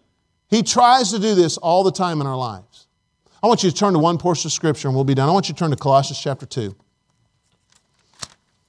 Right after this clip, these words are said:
And we're gonna look at about three verses and we'll be done. We can conclude then that the incarnate Son of God was fully God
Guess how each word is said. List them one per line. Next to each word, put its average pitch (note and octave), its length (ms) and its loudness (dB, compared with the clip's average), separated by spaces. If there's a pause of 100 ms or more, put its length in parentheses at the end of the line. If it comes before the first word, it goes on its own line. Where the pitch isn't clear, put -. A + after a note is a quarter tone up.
(1300)
And C3+ 80 -4
we're D3 80 2
gonna D3+ 120 4
look D3+ 200 4
at C#3+ 60 2
about B2 340 0
three F3+ 160 2
verses C3 560 0
and A#2+ 100 -8
we'll A#2+ 120 -4
be B2 100 -2
done. A2 320 -4 (840)
We G#3 120 4
can A3 160 0
conclude G3+ 520 2
then E3+ 340 4
that E3+ 160 4
the G3 220 2
incarnate A3 720 2
Son G3+ 300 0
of G3+ 140 0
God C3+ 640 4
was D3+ 180 2
fully G#3 380 4
God C#3 560 2